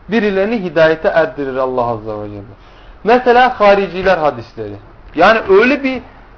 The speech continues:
peygamber öyle bir söylemiş ki birçok insan harici hadislerini okuyup müşrik oluyorlar.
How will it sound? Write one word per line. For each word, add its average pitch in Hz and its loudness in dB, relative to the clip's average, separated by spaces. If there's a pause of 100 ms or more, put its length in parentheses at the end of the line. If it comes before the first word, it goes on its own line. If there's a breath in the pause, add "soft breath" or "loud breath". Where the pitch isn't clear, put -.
(140)
peygamber 240 4
öyle 277 2
bir 269 2
söylemiş 262 0
ki 226 -8
birçok 269 -4
insan 254 -2
harici 240 2
hadislerini 233 -2
okuyup 240 -4
müşrik 226 -4
oluyorlar. 117 -2